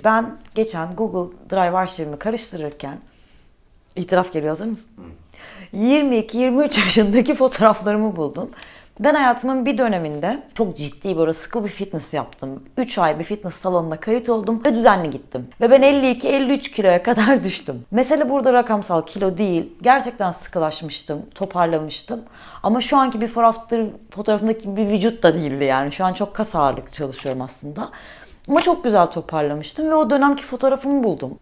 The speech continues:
Speaker 1: Dedim ki benim vücudum bu şekle girebiliyor. Ve o dönem hiçbir diyet yapmadım. Yani yakın bir arkadaşım vardı Ezgi, beraber spora giderdik. Çıkışta "Hadi burger gömelim mi?" <laughs> falan diye. Gerçekten yirmi iki, yirmi üç yaşın, yirmi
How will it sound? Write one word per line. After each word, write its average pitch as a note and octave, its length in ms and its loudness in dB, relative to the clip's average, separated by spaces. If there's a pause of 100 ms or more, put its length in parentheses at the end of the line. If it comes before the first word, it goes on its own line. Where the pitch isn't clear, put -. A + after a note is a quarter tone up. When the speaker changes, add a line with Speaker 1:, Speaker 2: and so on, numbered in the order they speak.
Speaker 1:
Dedim F4 300 4
ki G3+ 280 0
benim D4 240 2
vücudum A#3 400 2
bu C4 40 -2
şekle A#3+ 320 -4
girebiliyor. E3 540 -2 (240)
Ve C4 100 6
o D4+ 140 4
dönem C#4 280 2
hiçbir G#3 480 -2
diyet D3 260 0
yapmadım. A3+ 480 0
Yani F#3 160 0 (120)
yakın G3+ 320 -4
bir F#3 40 -2
arkadaşım F3 460 -2
vardı D3 260 -4
Ezgi, E3+ 440 -2
beraber F#3 360 6
spora D3 320 -4
giderdik. G3+ 580 -2
Çıkışta - 320 -4
"Hadi F3+ 200 2
burger F#3 300 2
gömelim F3 460 0
mi?" F3+ 160 -2 (100)
<laughs> F#3 60 -10
falan G#3+ 440 2
diye. A3 180 2 (440)
Gerçekten - 580 -2 (440)
yirmi C4 320 2
iki, G3 200 -4
yirmi B3 240 0
üç F#3 140 -8
yaşın, E3+ 220 -4
yirmi G#3 320 0